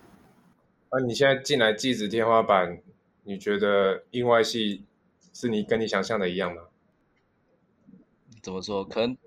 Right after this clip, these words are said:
Speaker 2: 多少都会有落差吧。因为我想说，呃，上台科这个蛮不错的学校，就是想说可能大家的相处模式比较偏向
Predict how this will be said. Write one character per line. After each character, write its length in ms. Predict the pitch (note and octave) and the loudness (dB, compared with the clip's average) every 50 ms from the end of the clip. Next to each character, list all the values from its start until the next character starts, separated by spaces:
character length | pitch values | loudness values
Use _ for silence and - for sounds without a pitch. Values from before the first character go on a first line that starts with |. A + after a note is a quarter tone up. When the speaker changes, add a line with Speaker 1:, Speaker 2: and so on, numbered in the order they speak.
| _ _ | _ _
Speaker 2:
多 160 | - D3+ D3+ | -6 -4 -4
少 200 | D#3 - A#2 G2+ | 2 4 4 4
都 160 | F#2+ G2 A#2+ B2 | 4 2 -2 -2
会 140 | C3 B2+ | -2 -2
有 240 | A2+ F#2+ F2 F2 F2 E2+ - _ _ _ _ _ | -2 -2 -2 -4 -8 -14 -18 _ _ _ _ _
落 280 | - A#2+ B2 G#2+ F#2+ F#2 | -12 -8 -4 -2 -2 -2
差 340 | - - - G2 F#2 F2+ F2+ | -4 -4 -2 0 0 0 0
吧。 380 | F2+ D#2 B1 A#1+ C2 - G#2 - _ _ _ _ | -2 -4 -4 -6 -8 -10 -14 -18 _ _ _ _
因 80 | D#3+ | -2
为 20 | E3 | 0
我 60 | D#3 | 2
想 140 | C#3 A#2+ A#2 | 2 2 2
说， 340 | A2 C3 C3+ C3+ C3+ C3+ C3+ | 2 2 4 6 6 6 4
呃， 280 | - A2+ A2 A2 A2 G#2+ | 4 2 2 2 2 2
上 380 | - - C#3 C3 B2+ B2 A#2 | 2 4 4 4 4 2 -4
台 240 | - - G#2+ G#2 G#2 | -4 -2 0 0 0
科 300 | G#2 - - A#2 A2+ A2+ - _ _ _ _ _ | -2 -4 -4 -4 -4 -4 -8 _ _ _ _ _
这 160 | - - A2 G#2+ | -16 -14 -12 -8
个 440 | G#2+ F#2+ F#2+ F#2 E2+ F2 D2 - - _ | -6 -4 -4 -4 -4 -6 -10 -12 -12 _
蛮 260 | A2 A#2 A#2+ C3 A2 | 0 2 2 2 -2
不 140 | A#2+ A2+ A2 | -6 -6 -4
错 220 | - - D3+ C3 | -2 2 2 2
的 60 | A2+ | 2
学 200 | G#2 - G#2 G2 | 2 -2 -4 -4
校， 200 | G2 G#2+ G#2+ G#2+ | 0 0 0 0
就 60 | G#2+ | 0
是 140 | A2 A2 A2 | -2 -4 -6
想 180 | - F#2+ F2+ F2 | -6 -6 -6 -6
说 200 | - G2+ G2 F#2+ | -6 -6 -6 -6
可 160 | - - F2+ | -6 -6 -6
能 260 | F2+ F2 F2 F2+ F#2 - _ _ | -4 -4 -6 -6 -10 -14 _ _
大 100 | - A#2 | 2 4
家 180 | A2+ A2+ A2+ A2+ | 6 8 8 8
的 180 | A2 G#2 G2+ F#2+ | 6 4 2 2
相 180 | F2+ - G#2 G#2+ | 0 -2 -4 -4
处 140 | - - | -6 -8
模 100 | F#2+ F2 | -10 -10
式 120 | F2 - G2 | -10 -10 -10
比 60 | F#2 | -6
较 120 | F2+ F#2+ | -6 -6
偏 240 | G2 - - G#2 G2 | -4 -4 -6 -8 -6
向 380 | - - G#2+ G2+ F#2+ F#2 E2 | -4 -2 -2 -2 -4 -6 -10